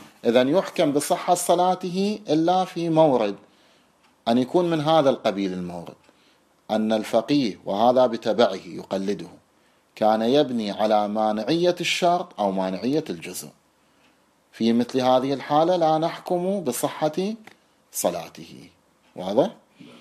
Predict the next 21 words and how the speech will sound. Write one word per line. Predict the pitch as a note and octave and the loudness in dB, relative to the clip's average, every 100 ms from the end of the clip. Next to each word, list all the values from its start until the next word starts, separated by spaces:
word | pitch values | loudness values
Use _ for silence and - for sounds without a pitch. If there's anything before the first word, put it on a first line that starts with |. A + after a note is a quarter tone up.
| - _ | -20 _
وإن | A#2 D#3 A3+ A3 | 2 4 4 0
احتمل | - - G3 F#3 F3 | -2 2 2 4 2
أنه | D#3+ D3 C#3+ B2+ C3 A#2+ | 0 0 -2 -2 -2 0
أتى | D3 C#3 B2 | 0 2 2
بالشرط | A2 A2 - D3 D3 | 0 -2 2 2 2
أو | D3 D#3 | 0 0
الجزء | D3 E3+ D#3+ G3+ A3+ - - _ _ _ G2 | 0 -2 -2 -4 -6 -18 -20 _ _ _ 4
غفلة، | A2+ - G#2+ G#2 C#3 | 4 4 -4 -2 -2
مع | G#2 F#2 | -2 -2
ذلك | G2+ A#2+ - | -2 -2 -2
لا | G2 | -2
نحكم | G#2 A#2+ - C#3+ G2+ A#2+ F#3 _ _ _ _ - | 0 -2 -2 -4 -2 -2 -4 _ _ _ _ -6
بصحة | - - - A#2+ D#3+ F3+ | -4 -2 0 -2 -2 -4
صلاته. | - E2+ D2+ - D2+ E2 - _ _ _ - - - - | -2 -2 -4 -12 -16 -18 -20 _ _ _ -20 -20 -20 -4
بل | - D3+ D3 | 6 6 6
حتى | - G3+ - G3 F#3+ F#3+ | 0 0 2 2 4 2
في | F3+ D3 C3+ C3 | -2 -2 -2 0
هذا | C#3 D3 D3 | 2 2 2
المورد | D3+ B2 F#2+ F2+ - - - _ _ _ _ _ _ _ _ _ _ _ _ - - _ _ A2+ | 2 0 -4 -8 -12 -18 -20 _ _ _ _ _ _ _ _ _ _ _ _ -20 -20 _ _ 2
إذا | A2+ A#2+ A#2 | 4 4 4
لم | A#2+ B2+ B2 | 2 0 -2